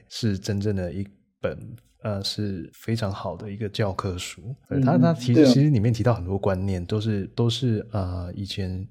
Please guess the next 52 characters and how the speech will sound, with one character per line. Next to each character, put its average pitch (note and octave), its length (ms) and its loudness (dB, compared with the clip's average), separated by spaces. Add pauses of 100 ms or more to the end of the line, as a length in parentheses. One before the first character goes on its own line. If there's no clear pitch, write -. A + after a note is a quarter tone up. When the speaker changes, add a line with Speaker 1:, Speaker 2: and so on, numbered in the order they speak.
(120)
Speaker 1:
你 G2+ 180 -2
可 G2+ 100 -2
能 F#2 80 0
在， G2+ 320 -2
我 - 80 -2
不 G2 120 -2
知 A#2 100 0
道， A2+ 200 6
我 A2+ 100 -2
不 G#2+ 80 0
知 C#3 80 2
道 D3 80 2
你 G2 100 0
们 F2+ 160 -10
以 F#2+ 80 -10
前 G2+ 180 -10
学 - 120 -10
校 G2+ 240 -4
有 - 60 -8
没 G2 120 -10
有 G2 240 -10
提 - 180 -10
到 G2+ 180 -2
那 G2 60 -6
么 G2 140 -8
多 F2+ 180 -8
啦。 G2 120 -8
至 - 100 -10
少， - 240 -2
至 - 120 -10
少 G2+ 200 -2
在 G#2+ 160 0
我 G2 160 0
以 F#2 40 -6
前 F#2+ 220 -10 (200)
念 A2 160 2
书 G2+ 200 -2
的 G2 60 0
时 F#2+ 180 -8
候， G2 380 0 (120)
老 G2 120 4
师 B2+ 140 6
其 B2 140 2
实 G#2 100 4
并 G#2+ 160 6
没 G2 80 2
有 F#2 80 0
提 G2 160 -6
到 G2 160 -2
那 F#2+ 60 -2
么 F2+ 100 -4
细。 - 320 -8